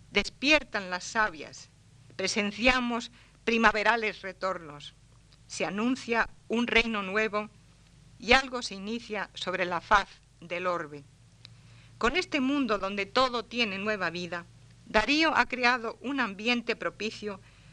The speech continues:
para la aparición de su gran personaje, la celeste esperanza. Todo el poema está envuelto también en luminosidades. Son luminosas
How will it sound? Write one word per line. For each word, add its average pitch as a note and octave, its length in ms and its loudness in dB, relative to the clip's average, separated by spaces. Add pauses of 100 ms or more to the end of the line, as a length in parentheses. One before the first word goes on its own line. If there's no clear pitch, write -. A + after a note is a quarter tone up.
(300)
para A#3 200 2
la A3+ 100 0
aparición G#3+ 680 -2 (140)
de F#3 200 -2
su F#3+ 160 -6
gran A#3 300 4
personaje, F#3 800 -6 (440)
la G3 160 4
celeste G#3 760 -4
esperanza. E3 640 -6 (1300)
Todo C4+ 260 4
el C4+ 100 -4
poema B3+ 440 0
está - 320 -4
envuelto A#3+ 500 0
también G#3+ 580 0
en G3 200 -2
luminosidades. F#3 1000 -2 (720)
Son E4+ 480 2
luminosas A3 920 0